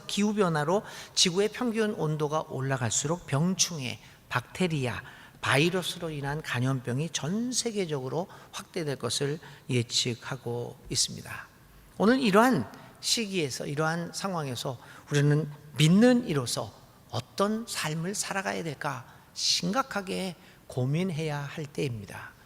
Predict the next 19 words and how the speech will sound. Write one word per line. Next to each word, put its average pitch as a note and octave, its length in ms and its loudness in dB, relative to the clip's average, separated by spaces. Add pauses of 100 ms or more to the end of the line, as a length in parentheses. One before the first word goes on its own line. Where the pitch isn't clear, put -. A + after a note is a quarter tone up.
(380)
그저 D#3+ 260 2
교회에 E3+ 320 6
모여서 D#3 580 2 (360)
예배드리고 D3+ 680 6
교회 D#3+ 260 6
문이 F3+ 260 2
열려지고 D#3+ 720 -2 (240)
이제 F#3 120 2
따닥따닥 - 760 -4 (100)
모여서 F3+ 540 2 (300)
예배드릴 F#3 460 2
수 - 160 2
있게 F3+ 260 -2
해주십시오. F#3+ 520 -2
그 - 160 -2
날만을 B3+ 600 -2
기다리는 G3+ 600 0
것이 D3+ 240 -2
아니라 C3+ 380 -4